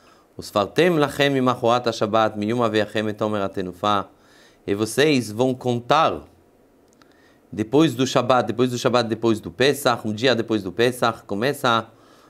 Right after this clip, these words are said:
a contagem do Omer, quarenta e nove dias, até o dia de Hag HaShavuot.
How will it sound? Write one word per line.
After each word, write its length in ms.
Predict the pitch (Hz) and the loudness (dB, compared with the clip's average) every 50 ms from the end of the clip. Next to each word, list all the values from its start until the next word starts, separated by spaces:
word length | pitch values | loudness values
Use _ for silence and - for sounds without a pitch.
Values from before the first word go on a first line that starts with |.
| _ _ _ | _ _ _
a 100 | - 95 | -10 -10
contagem 920 | - 104 101 90 - - 127 135 139 135 127 120 131 127 123 123 123 117 | -8 -8 -8 -6 -2 0 2 4 4 2 2 2 0 0 0 0 -2 -4
do 180 | 107 98 98 82 | -4 -4 0 2
Omer, 480 | 90 107 123 135 131 127 120 117 110 | 4 4 4 4 4 4 4 2 2
quarenta 400 | - - 98 101 123 135 131 - | 2 0 2 2 2 0 2 0
e 60 | 110 | 0
nove 280 | 107 110 107 101 98 92 | 2 0 0 -2 -2 -4
dias, 640 | 82 - 104 123 131 123 110 104 104 - - - _ _ - - _ _ _ | -8 -6 -4 0 2 4 4 4 2 -2 -8 -16 _ _ -20 -20 _ _ _
até 260 | - 87 87 - 131 | -12 -10 -2 2 4
o 100 | 127 113 | 4 4
dia 240 | 101 101 117 117 110 | 2 2 2 2 2
de 100 | 98 101 | 2 -2
Hag 240 | 98 - 104 98 95 | -4 -4 -4 -4 -4
HaShavuot. 420 | 95 - 98 90 85 78 78 76 | -6 -8 -10 -8 -8 -8 -10 -12